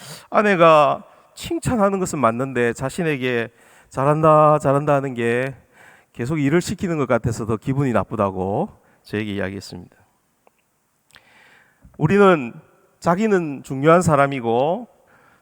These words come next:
자신은 뭔가 중요한 일을 해야 하는데 지금 설거지를 하고 있고 지금 걸레질 하고 있는 것, 이거 뭔가 잘못됐다고 생각합니다.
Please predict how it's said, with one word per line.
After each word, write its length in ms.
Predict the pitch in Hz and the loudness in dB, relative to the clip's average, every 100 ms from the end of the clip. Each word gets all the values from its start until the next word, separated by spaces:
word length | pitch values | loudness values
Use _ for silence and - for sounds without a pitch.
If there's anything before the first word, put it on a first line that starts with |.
| _ | _
자신은 480 | 165 175 220 196 165 | -2 0 0 0 0
뭔가 240 | 175 180 | 0 0
중요한 580 | 180 165 170 202 240 240 | 0 -2 2 6 6 6
일을 640 | 196 180 185 175 143 - | 4 4 6 4 0 -4
해야 300 | 175 202 202 | -2 4 4
하는데 880 | 170 170 175 185 165 139 151 202 208 | 4 0 -2 -2 2 2 2 0 -4
지금 380 | - 214 202 220 | -8 -4 0 0
설거지를 840 | - 165 165 190 156 139 117 110 107 - - - - | 0 0 4 2 2 0 2 0 -4 -12 -20 -20 -20
하고 300 | - 175 160 | -6 -2 0
있고 540 | 131 - 143 185 196 - _ _ _ | -2 -2 0 0 -2 -8 _ _ _
지금 360 | - 226 226 240 | -8 0 2 4
걸레질 480 | 196 220 220 156 160 | 4 6 6 4 0
하고 240 | 156 160 | 0 -2
있는 240 | 147 139 135 | -2 -4 -4
것, 160 | 135 | -4
이거 100 | 175 | -2
뭔가 400 | 170 170 151 143 | 0 0 0 0
잘못됐다고 680 | 139 117 120 - 151 - 110 | 0 -4 -4 -4 -6 -4 -4
생각합니다. 640 | 113 113 104 95 92 92 | -4 -8 -8 -8 -10 -18